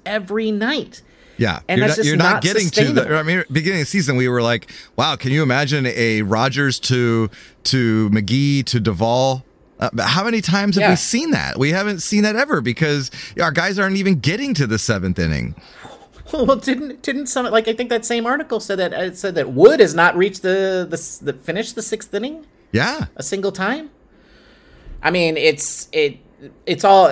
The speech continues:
Speaker 1: the, the point is, is that it's, A,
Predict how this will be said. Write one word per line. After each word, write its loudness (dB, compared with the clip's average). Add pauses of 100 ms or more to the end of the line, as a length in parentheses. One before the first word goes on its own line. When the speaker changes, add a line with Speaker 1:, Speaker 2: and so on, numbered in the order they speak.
Speaker 1:
the, 0
the 0
point 2
is, 0
is -4
that 0
it's, -6 (220)
A, -2